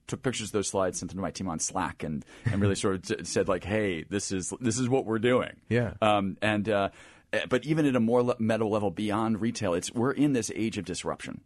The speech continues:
Speaker 2: Yeah.
Speaker 1: This is an age of disruption, and, you know, Marc Andreessen talks about, um, software is eating the world. Um, we're seeing, uh, S and P ten-year. There's been studies that, that have, that have come out about how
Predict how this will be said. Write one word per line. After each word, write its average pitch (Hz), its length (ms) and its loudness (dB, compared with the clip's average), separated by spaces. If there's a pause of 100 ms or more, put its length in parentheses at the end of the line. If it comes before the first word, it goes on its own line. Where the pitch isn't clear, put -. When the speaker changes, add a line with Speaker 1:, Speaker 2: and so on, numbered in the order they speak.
(100)
Speaker 2:
Yeah. 127 240 4
Speaker 1:
This 127 240 2
is 110 200 -6
an 98 180 -2
age 123 220 -2
of 104 80 -4
disruption, 98 600 -2
and, 90 340 -2 (300)
you 95 100 -2
know, 92 60 4
Marc 101 220 0
Andreessen 110 360 0
talks 104 220 -2
about, 90 400 0 (140)
um, 82 380 -2
software 107 400 0
is 98 60 -4
eating 107 260 -2
the 90 80 0
world. 92 420 2 (400)
Um, 87 200 0
we're 92 120 0
seeing, 113 640 0
uh, 90 240 0
S 117 160 -2
and 113 100 0
P 104 380 0
ten-year. 104 480 0
There's 90 140 -4
been 92 100 -4
studies 98 440 -2
that, 82 360 -6
that 92 140 2
have, 92 260 -4
that 90 140 -2
have 90 100 -8
come 104 220 0
out 95 180 2
about 87 260 0
how 85 300 0